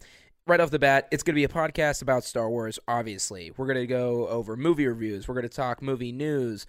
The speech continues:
We're gonna talk about T V, the T V shows coming soon, books, comics, games, anything that interests us with Star Wars.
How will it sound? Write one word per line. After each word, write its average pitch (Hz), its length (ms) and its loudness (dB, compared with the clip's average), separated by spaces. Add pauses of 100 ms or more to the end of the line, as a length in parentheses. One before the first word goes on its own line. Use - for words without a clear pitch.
(240)
We're 139 140 0
gonna 117 80 -8
talk 175 160 0
about 160 220 4
T 175 180 -2
V, 175 220 -2
the 160 160 -2
T 202 180 -2
V 202 140 0
shows 160 320 4
coming 127 320 -2
soon, 113 520 -6
books, 175 440 0
comics, 160 500 -8
games, 143 360 -6
anything 196 320 -4
that 160 180 -2
interests 139 380 -6
us 123 180 0 (260)
with 156 140 0
Star 127 260 0
Wars. 120 300 0